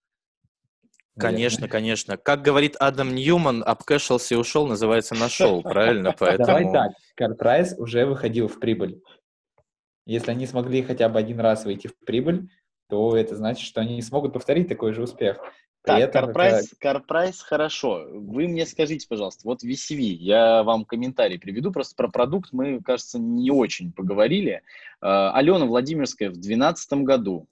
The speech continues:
Speaker 3: в двенадцатом году ещё при привлечении одного миллиона долларов, э, делала такой комментарий. «Я не верю в отдельные сервисы видеорезюме, это связано со спецификой отрасли. Большинство H R-специалистов используют Skype.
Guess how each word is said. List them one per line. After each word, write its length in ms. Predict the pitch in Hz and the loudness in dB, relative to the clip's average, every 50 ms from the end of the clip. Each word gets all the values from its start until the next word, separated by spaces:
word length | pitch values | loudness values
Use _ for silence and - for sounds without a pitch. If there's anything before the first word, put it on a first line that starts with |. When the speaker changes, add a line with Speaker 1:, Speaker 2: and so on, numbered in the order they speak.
| _ | _
Speaker 3:
в 100 | - 95 | -16 -12
двенадцатом 520 | 90 95 110 123 139 143 - - - 110 107 | -8 -4 0 0 2 0 0 -2 -4 -2 0
году 200 | 110 123 143 196 | 2 2 2 2
ещё 240 | 214 196 - - 98 | 0 0 0 -4 -4
при 160 | - 107 110 | -2 -4 -4
привлечении 560 | 95 110 110 104 113 117 - - 135 120 104 | -2 -2 -2 -2 -2 -2 -2 -2 -2 -2 -2
одного 240 | 101 101 107 110 107 | -2 0 0 0 0
миллиона 400 | 104 101 101 107 107 101 101 104 | 0 0 0 0 0 -2 0 2
долларов, 360 | 139 190 214 196 147 113 - - - | 2 4 4 4 2 2 -2 -4 -4
э, 420 | 101 98 98 98 98 98 95 95 92 - _ - | -2 0 0 2 2 0 0 -2 -4 -8 _ -10
делала 800 | 113 110 107 110 110 139 156 156 147 131 127 120 117 113 107 | -8 -8 -6 -2 2 4 4 4 4 4 4 4 4 2 0
такой 280 | - - 107 - 127 120 | -2 -4 -4 -2 -4 -4
комментарий. 600 | - 120 117 113 110 110 - 87 82 82 85 _ _ - - - - - _ | -4 -6 -6 -8 -6 -6 -6 -6 -6 -8 -14 _ _ -20 -20 -20 -20 -10 _
«Я 180 | 110 120 151 | 2 2 2
не 140 | 156 151 147 | 4 2 2
верю 240 | 143 147 135 131 113 | 4 4 4 4 4
в 60 | 110 | 4
отдельные 480 | 113 113 110 120 123 113 107 104 101 95 | 2 2 2 2 2 2 2 0 -2 -4
сервисы 480 | - - 120 107 95 95 - - 107 | -4 -2 -2 -2 -2 -4 -6 -4 -4
видеорезюме, 840 | 104 104 98 98 101 95 95 98 101 101 117 117 131 185 220 220 160 | -2 -2 -2 -2 -2 -2 -2 -2 -2 -2 -2 0 0 0 2 0 0
это 140 | 117 - | -2 -4
связано 380 | 113 - - 143 151 139 131 117 | -4 0 2 2 2 2 0 -4
со 120 | - - | -6 -8
спецификой 600 | - - - 110 - - 151 139 - 139 - - 117 | -12 -12 -10 -10 -8 -6 -6 -4 -4 -4 -4 -2 -2
отрасли. 440 | 101 95 - - - - - - 87 | -2 -2 -4 -8 -14 -20 -16 -12 -8
Большинство 540 | 87 101 101 - - 120 - - - 151 | -6 -6 -4 -4 -6 -8 -6 -2 0 2
H 160 | 135 127 - 131 | 2 2 2 0
R-специалистов 720 | 117 - - - - - 117 117 147 202 208 - - - - | -2 -2 -4 -10 -8 -4 -2 0 0 0 0 -2 -4 -6 -6
используют 520 | 110 - - - 143 135 127 123 120 113 | -8 -4 0 2 2 2 2 2 0 0
Skype. 320 | - - - 95 - - | -2 -4 -4 -4 -4 -6